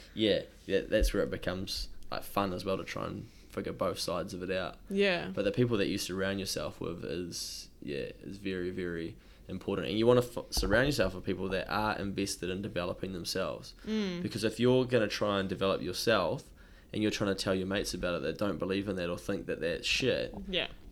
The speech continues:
Speaker 1: they're not gonna support you. They're gonna
Speaker 2: No.
Speaker 1: pull you down, and they're
Speaker 2: Hundred percent.
Speaker 1: gonna rip on you and take the piss out of you to other people, and,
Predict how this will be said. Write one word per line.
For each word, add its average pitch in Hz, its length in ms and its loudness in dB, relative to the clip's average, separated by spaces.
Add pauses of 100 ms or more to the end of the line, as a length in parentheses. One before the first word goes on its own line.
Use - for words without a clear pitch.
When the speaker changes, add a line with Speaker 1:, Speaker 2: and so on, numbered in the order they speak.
(120)
Speaker 1:
they're 113 140 8
not 123 160 4
gonna 101 340 2
support - 380 -2
you. 60 280 -6
They're 98 140 0
gonna 101 160 0
Speaker 2:
No. 85 240 0
Speaker 1:
pull 101 180 2
you 95 80 0
down, 92 240 0
and - 100 -10 (240)
they're 185 100 -4
Speaker 2:
Hundred 185 140 -2
percent. 98 200 0
Speaker 1:
gonna 95 300 2
rip 101 240 -4
on 95 140 -2
you 98 280 2
and 92 180 -2
take 71 180 -2
the 78 60 -6
piss - 280 -4
out 95 60 0
of 98 80 -2
you 98 180 -2
to - 160 -6
other 95 160 -2
people, 98 500 -4
and, 90 300 -4